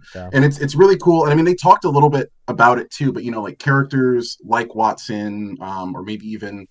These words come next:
Speaker 2: Rampart, there, there are some legends that just aren't used as often. And so these sort of bite-sized skill trees are a way to sort of make them more viable, um, in team comps and just in, in, in regular matches again. Um, so it's kind of interesting to see how,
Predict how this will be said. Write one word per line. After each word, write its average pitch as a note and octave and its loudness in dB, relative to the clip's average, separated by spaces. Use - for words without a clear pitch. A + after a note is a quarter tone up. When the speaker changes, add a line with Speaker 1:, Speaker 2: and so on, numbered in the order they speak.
Speaker 2:
Rampart, A2 -4
there, A#2+ 0
there C3 0
are B2+ 0
some C3+ -2
legends A#2 -8
that G2+ -12
just - -14
aren't G#2+ -4
used G2 -14
as F2 -10
often. E2+ -4
And G2+ -6
so G2+ -8
these G#2+ -10
sort A2+ -6
of - -14
bite-sized G#2+ -4
skill G#2+ -8
trees A2 -12
are G2 -8
a F#2 -8
way F#2+ -10
to F2 -18
sort F2+ -16
of F2 -12
make F#2+ -14
them F#2 -10
more F#2 -8
viable, F#2 -8
um, F2 -10
in F2+ -12
team G2+ -14
comps F#2 -10
and F2 -10
just - -14
in, F#2 -8
in, F#2+ -10
in F#2 -10
regular F2+ -8
matches E2+ -10
again. E2+ -12
Um, E2 -12
so G2+ -16
it's - -16
kind B2+ -6
of G#2+ -8
interesting G#2+ -12
to F#2 -12
see G2 -16
how, F2+ -6